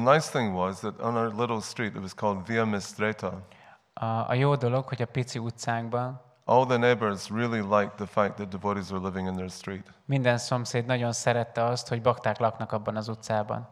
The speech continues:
Speaker 1: And whenever Prabhupada was getting ready to go out on his morning walk, which is about six o'clock in the morning,
Speaker 2: Prabhupád mindig reggel, amikor elkészült, hogy, ö,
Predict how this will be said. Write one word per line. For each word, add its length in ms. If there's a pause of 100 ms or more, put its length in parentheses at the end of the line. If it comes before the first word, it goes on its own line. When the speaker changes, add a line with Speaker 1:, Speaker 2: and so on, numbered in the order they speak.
(160)
Speaker 1:
And 340 (760)
whenever 440
Prabhupada 480 (220)
was 140
getting 300
ready 340
to 140
go 100
out 120
on 60
his 140
morning 380
walk, 280
which 160
is 100
about 200
six 260
o'clock 300
in 80
the 100
morning, 360 (260)
Speaker 2:
Prabhupád 520
mindig 260
reggel, 320
amikor 320
elkészült, 720
hogy, 200
ö, 220